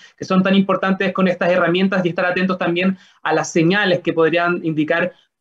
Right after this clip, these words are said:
posibles problemas, complicaciones o incluso trastornos que vamos a estar profundizando más adelante en esta conversación, Paula. Hay hartas preguntas que también están llegando por interno que queremos hacerte,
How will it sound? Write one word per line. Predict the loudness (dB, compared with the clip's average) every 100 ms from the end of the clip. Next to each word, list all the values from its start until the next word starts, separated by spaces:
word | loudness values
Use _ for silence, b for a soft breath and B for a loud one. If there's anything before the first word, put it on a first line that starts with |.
| _
posibles | -2 -2 2 2 2 2
problemas, | 2 2 2 0 -2 -2
complicaciones | 0 0 0 -2 -2 -2 -2 -2 0
o | 2
incluso | 2 2 -2 0 -4
trastornos | -4 -4 -2 2 2 0 -6 b b -4
que | 0
vamos | 2 0
a |
estar | 0 0
profundizando | 0 0 -2 0 -2 0
más | 2 0 0
adelante | -2 -2 -2 -2 -2 -6 b b
en | -2 0
esta | 0 0 -2 2
conversación, | 0 2 0 -2 -2 2 2
Paula. | 2 0 0 0
Hay | -2 -2
hartas | -2 -4 -2
preguntas | 0 2 2 0
que |
también | -2 -2 -2
están | -2 -2
llegando | -2 -2 -2 -2
por | -2
interno | -2 -2 -4 -4 -4
que | -6
queremos | -4 -4 -4
hacerte, | -4 -6 -4 -2 -4